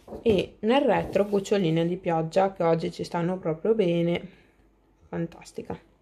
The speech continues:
Poi invece abbiamo il foglio numero quattro, che è tutto a foglie, quindi perfetto per l'autunno con i funghetti. E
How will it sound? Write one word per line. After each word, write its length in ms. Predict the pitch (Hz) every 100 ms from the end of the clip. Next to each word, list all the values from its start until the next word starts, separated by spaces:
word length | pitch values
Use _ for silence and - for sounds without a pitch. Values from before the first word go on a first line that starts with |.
| _ - - - - _ _ - _
Poi 540 | 339 254 185 175 185
invece 600 | 196 196 165 - - -
abbiamo 640 | - 233 202 175 151 151 165
il 80 |
foglio 280 | 165 294 330
numero 340 | 247 240 254 -
quattro, 640 | 151 - _ - 349 - _ _ _ _ _ _ _ _ _ _ _
che 320 | - 202 170
è 100 | 160
tutto 300 | - 185 -
a 60 | 160
foglie, 760 | 165 165 147 147 165 240 330
quindi 380 | 330 175 156 147
perfetto 640 | 143 - - 143 151 - 156
per 180 | - 156
l'autunno 480 | 156 170 269 311
con 180 | 302 170
i 80 | 156
funghetti. 1120 | - 160 180 196 277 294 - - 320 370 381 - - - - _ _ _ _
E 340 | - 269 190